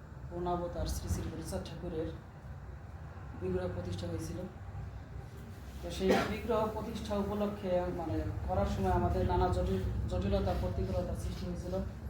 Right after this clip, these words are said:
তার মধ্য দিয়ে ঠাকুরের বিগ্রহ প্রতিষ্ঠাপন হয়। তো আজকে সেই এক বছর, সেই এক বছর উপলক্ষে আমাদের এই অনুষ্ঠান। তো যারা উপস্থিত হয়েছে তাদেরকে সবাইকে ধন্যবাদ। আর একটা বিষয় যে আমাদের বর্তমান যে প্রেক্ষাপট,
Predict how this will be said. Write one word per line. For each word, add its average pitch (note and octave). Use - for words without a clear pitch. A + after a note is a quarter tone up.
তার E3+
মধ্য F#3+
দিয়ে F#3+
ঠাকুরের F#3+
বিগ্রহ F#3
প্রতিষ্ঠাপন F#3
হয়। F3+
তো F3
আজকে F3
সেই F#3
এক F#3
বছর, F#3
সেই F#3
এক E3+
বছর F3+
উপলক্ষে F3+
আমাদের E3
এই E3+
অনুষ্ঠান। F#3
তো E3
যারা E3
উপস্থিত F#3+
হয়েছে G3
তাদেরকে F3+
সবাইকে F3
ধন্যবাদ। F#3
আর E3
একটা F#3
বিষয় G3
যে F#3+
আমাদের F#3
বর্তমান F#3+
যে F#3+
প্রেক্ষাপট, F#3